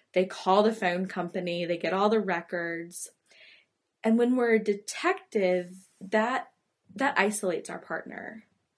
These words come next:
Right? As a therapist, I'm all for clients being curious. I, I think it's fantastic when an anxious partner says,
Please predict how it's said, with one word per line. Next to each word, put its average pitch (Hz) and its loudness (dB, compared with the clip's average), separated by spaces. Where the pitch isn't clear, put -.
Right? 214 2
As 220 2
a 262 2
therapist, 233 2
I'm 214 2
all 202 2
for 202 0
clients 165 -10
being 170 -10
curious. - -12
I, 196 -2
I - 0
think 226 -2
it's 233 -4
fantastic 214 0
when 180 -2
an 180 -4
anxious 196 -2
partner 175 -4
says, 165 -2